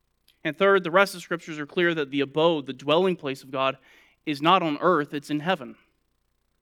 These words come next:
Psalm eleven, verse four, "The Lord is in his holy temple. The Lord's throne is in heaven. His eyes behold, his eyelids test the sons of men." From heaven, he has a perfect view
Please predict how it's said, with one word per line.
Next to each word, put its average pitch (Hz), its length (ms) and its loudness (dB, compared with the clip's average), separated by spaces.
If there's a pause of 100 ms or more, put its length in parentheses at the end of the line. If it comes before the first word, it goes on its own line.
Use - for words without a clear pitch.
(320)
Psalm 165 320 0
eleven, 151 380 0
verse 151 240 -4
four, 165 320 -2
"The 135 100 -8
Lord 165 280 0
is 156 100 -6
in 156 80 2
his 143 200 -2
holy 175 280 0
temple. 185 320 -6
The 135 80 -4
Lord's 160 340 -2
throne 170 320 0
is 147 220 -6
in 151 160 -2
heaven. 151 380 -4
His 135 180 -10
eyes 165 320 0
behold, 175 560 -2 (300)
his 143 240 -6
eyelids 175 460 2
test - 460 -2
the 170 80 -6
sons 180 440 0
of 143 120 -8
men." 165 240 2
From 185 420 0 (220)
heaven, 175 520 0 (200)
he 196 200 -6
has 175 280 0
a 156 120 -2
perfect 214 580 0
view 165 480 0